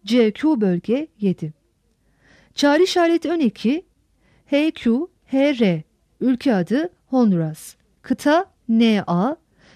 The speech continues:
I T U bölge on bir, C Q bölge yedi. Çağrı işareti ön eki H S E iki.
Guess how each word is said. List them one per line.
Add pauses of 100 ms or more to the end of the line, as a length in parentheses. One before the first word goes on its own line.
(120)
I
T
U
bölge (100)
on
bir, (220)
C
Q
bölge (140)
yedi. (1160)
Çağrı
işareti
ön
eki (120)
H
S (200)
E
iki.